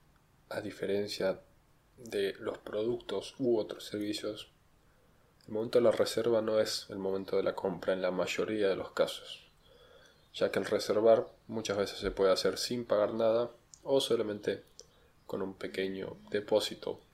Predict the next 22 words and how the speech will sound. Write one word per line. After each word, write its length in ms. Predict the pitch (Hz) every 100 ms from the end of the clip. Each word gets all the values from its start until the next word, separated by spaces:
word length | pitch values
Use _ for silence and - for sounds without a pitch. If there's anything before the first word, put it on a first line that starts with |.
| -
para 240 | 107 107
reservar. 580 | 101 92 - 90 - - - _ _ -
Porque 260 | 131 135
muchas 380 | 123 123 117 98
veces 340 | 107 117 123
la 120 | 113 101
reserva 760 | 98 92 - 113 117 113 107 - _ _ _ - _ _ _ _ _ _ _ _ _
de 180 | - 117
los 100 | 107
huéspedes 400 | 107 113 123 117
se 100 | -
hace 320 | 113 - - -
en 240 | 117 113 - _ - - - _ _ _ _ _ _ _ -
dos, 360 | - 113 - - - _ _ _ _ _ - - -
tres 400 | 117 117 - -
o 120 | -
más 340 | 104 113 -
opciones 720 | 98 - - 104 101 101 - - _ _ _ _ _ _ _ _ -
hasta 340 | 95 - 98
terminar 600 | - 95 95 101 101 101 - _ -
de 100 | 107
decidirse. 640 | 92 - 104 107 104 -